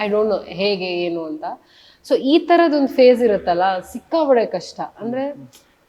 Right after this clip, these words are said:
Speaker 1: ಇನ್ನೋಸೆಂಟ್ ಫೇಸ್ ಅದು. ನಾವ್ ಯಾರನ್ನ ಬಿಲೀವ್ ಮಾಡ್ಬೇಕು ಗೊತ್ತಾಗಲ್ಲ. ನನ್ಗೆ ಇವಾಗ ಯಾರೇ ಬಂದ್ಬಿಟ್ಟು, ಹುಡ್ಗಿರಾಗ್ಲಿ ಹುಡ್ಗರಾಗ್ಲಿ, ಹೆಂಗ್ ಸ್ಟಾರ್ಟ್ ಮಾಡ್ಬೇಕು ನಮ್ಗೆ ಗೊತ್ತಾಗ್ತಿಲ್ಲ ಅಂದಾಗ I sit with them and talk. ಯಾಕಂದ್ರೆ I know the pain, ಆ, ಹೆಂಗ್ ಫೀಲ್ ಆಗುತ್ತೆ. ಯಾಕಂದ್ರೆ ಯಾರು ಗೈಡ್ ಮಾಡೋರಿಲ್ಲ.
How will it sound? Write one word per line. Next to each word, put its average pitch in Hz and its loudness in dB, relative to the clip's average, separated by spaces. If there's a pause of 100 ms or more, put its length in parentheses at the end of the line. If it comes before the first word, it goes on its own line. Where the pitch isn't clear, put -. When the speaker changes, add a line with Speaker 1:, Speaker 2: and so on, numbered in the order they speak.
(160)
Speaker 1:
ಇನ್ನೋಸೆಂಟ್ 302 4
ಫೇಸ್ 202 -4
ಅದು. 165 -10 (320)
ನಾವ್ 247 -4
ಯಾರನ್ನ 226 -2
ಬಿಲೀವ್ 208 0
ಮಾಡ್ಬೇಕು 180 -4
ಗೊತ್ತಾಗಲ್ಲ. 143 -10 (480)
ನನ್ಗೆ 240 0
ಇವಾಗ 240 -2
ಯಾರೇ 208 -2
ಬಂದ್ಬಿಟ್ಟು, 196 -6
ಹುಡ್ಗಿರಾಗ್ಲಿ 175 -8
ಹುಡ್ಗರಾಗ್ಲಿ, 165 -8
ಹೆಂಗ್ 226 -4
ಸ್ಟಾರ್ಟ್ 202 -6
ಮಾಡ್ಬೇಕು 175 -6
ನಮ್ಗೆ 180 -4
ಗೊತ್ತಾಗ್ತಿಲ್ಲ 202 -4
ಅಂದಾಗ 175 -8 (100)
I - -10
sit 196 -10
with 233 -8
them 214 -2
and 196 -6
talk. 180 -4 (520)
ಯಾಕಂದ್ರೆ 262 0
I 233 -2
know 247 0
the 240 0
pain, 202 -2
ಆ, 185 -14
ಹೆಂಗ್ 208 -4
ಫೀಲ್ 202 -6
ಆಗುತ್ತೆ. 180 -6
ಯಾಕಂದ್ರೆ 247 -4
ಯಾರು 247 -2
ಗೈಡ್ 226 -2
ಮಾಡೋರಿಲ್ಲ. 185 -4